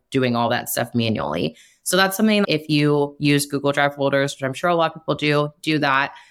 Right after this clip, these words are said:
Some unconventional things that I love that are just fun. Like if a client books with us, we use, there is a app in Zapier called S M S by Zapier.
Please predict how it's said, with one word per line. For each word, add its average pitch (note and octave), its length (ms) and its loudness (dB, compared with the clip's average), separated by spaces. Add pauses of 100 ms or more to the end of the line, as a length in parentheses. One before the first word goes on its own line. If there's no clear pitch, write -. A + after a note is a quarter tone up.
(140)
Some F3 260 2
unconventional D#3+ 720 0
things D#3+ 260 0
that D#3 80 0
I D3+ 60 2
love D3 160 2
that D3 120 2
are D3+ 60 2
just D#3 320 -4
fun. C#3+ 260 2
Like C#3 200 0 (260)
if E3+ 160 2
a F3 80 2
client E3 420 -2
books D#3 240 -2
with D#3+ 160 -2
us, D3+ 240 0
we D#3 120 0
use, D3+ 420 0
there D3+ 160 2
is D3 180 0
a C#3 520 2
app C3+ 260 -2
in C#3 260 0
Zapier C#3+ 480 -2
called D3 300 -2
S C#3 220 -4
M C3+ 140 0
S C3 220 -4
by B2+ 160 -2
Zapier. D3+ 580 0